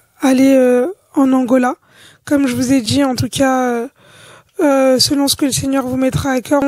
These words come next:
et vous pourrez, euh, contacter l'équipe, euh, euh, du centre hospitalier pour qu'on puisse, euh, réceptionner les traitements assez rapidement et, et pour faire les valises pour partir en Angola. Donc voilà.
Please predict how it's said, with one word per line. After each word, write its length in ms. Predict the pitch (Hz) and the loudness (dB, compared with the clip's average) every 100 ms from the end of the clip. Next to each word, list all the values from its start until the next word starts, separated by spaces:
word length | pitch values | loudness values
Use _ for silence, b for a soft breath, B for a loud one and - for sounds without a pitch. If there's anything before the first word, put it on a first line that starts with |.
| 277 | 0
et 460 | 277 247 240 240 233 B B B B - | -2 -4 -4 -4 -8 B B B B -8
vous 180 | 233 | -4
pourrez, 260 | 208 269 262 | 0 -2 0
euh, 640 | 277 269 254 254 254 247 240 - | -2 -2 -2 -2 -2 -2 -4 -6
contacter 440 | 254 262 - 277 | -6 -6 -2 -2
l'équipe, 420 | 262 214 285 - 269 | -4 -8 -8 -4 -2
euh, 440 | 262 247 247 247 - B B B B - | 0 0 0 -2 -4 B B B B -6
euh, 300 | 302 277 262 | -2 0 0
du 140 | 208 | -2
centre 280 | 240 285 - | -2 -2 -2
hospitalier 640 | 254 - 247 277 240 277 | -4 -2 -4 -4 -2 -2
pour 200 | 254 - | 0 -2
qu'on 140 | - 262 | -4 -4
puisse, 340 | 269 233 - | -4 -4 -4
euh, 220 | 277 254 240 B B B - | -4 -4 -6 B B B -4
réceptionner 760 | 247 269 - 226 285 277 277 | 0 0 0 0 2 2 2
les 200 | 262 262 | 0 0
traitements 880 | - - 277 269 262 262 262 247 247 330 | 0 0 -2 -2 -2 0 -2 -4 -6 -6
assez 280 | 247 - | -4 -2
rapidement 520 | 254 254 254 240 254 262 | -2 0 -2 0 0 0
et, 380 | 240 233 226 - B B B B | 0 -4 -6 -12 B B B B
et 100 | 285 | -2
pour 200 | - - | 0 0
faire 160 | - 269 | -2 -2
les 120 | 254 | 0
valises 300 | 254 247 - | 0 -2 -4
pour 160 | - - | -4 -6
partir 360 | - - 277 | -6 -2 -2
en 120 | 254 | 0
Angola. 340 | 240 233 240 262 _ _ _ _ _ _ - - _ _ - | -2 -2 -4 -6 _ _ _ _ _ _ -10 -10 _ _ -8
Donc 160 | 262 254 | -4 -2
voilà. 300 | 254 240 | -2 -4